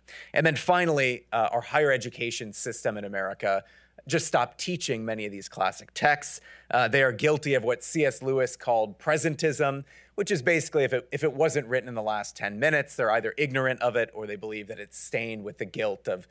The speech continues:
sins from previous eras and they don't really want to touch it. So what's needed today, uh, is a process of rediscovery and redeployment. We must remind ourselves that previous generations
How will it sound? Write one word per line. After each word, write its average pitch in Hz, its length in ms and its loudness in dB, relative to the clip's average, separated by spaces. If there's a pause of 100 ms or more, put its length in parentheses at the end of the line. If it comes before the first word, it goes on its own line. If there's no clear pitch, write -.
(180)
sins 180 400 2
from 143 160 0
previous 123 460 -2
eras 101 460 -4
and 107 100 -12
they 104 80 -6
don't 101 180 -8
really 101 160 -6
want 87 220 -8
to - 100 -12
touch - 320 0
it. - 180 -6 (520)
So 156 120 0
what's 165 200 2
needed 185 340 2
today, 113 560 2 (300)
uh, 117 180 2
is 139 140 -2
a 127 100 0
process 170 720 0
of 117 200 -6
rediscovery 120 1000 0 (220)
and 113 160 -4
redeployment. 104 800 -4
We 147 140 0
must 147 220 0
remind 147 420 2
ourselves 123 540 2
that 123 220 -2
previous 143 480 -2
generations 110 920 -2